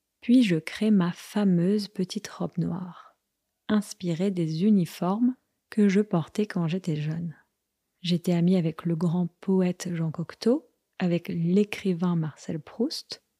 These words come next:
Un écrivain, c'est quelqu'un qui écrit. Un écrivain ou une écrivaine.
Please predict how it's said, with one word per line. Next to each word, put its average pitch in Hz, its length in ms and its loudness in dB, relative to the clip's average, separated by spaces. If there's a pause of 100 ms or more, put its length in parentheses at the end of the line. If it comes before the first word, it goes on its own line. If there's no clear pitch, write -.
(300)
Un 175 140 2
écrivain, 165 400 -2
c'est 156 160 -6
quelqu'un 160 320 -6
qui - 280 -10 (220)
écrit. 220 580 -4 (760)
Un 160 120 0
écrivain 160 420 -4
ou 160 80 0
une 156 160 0
écrivaine. 185 640 -4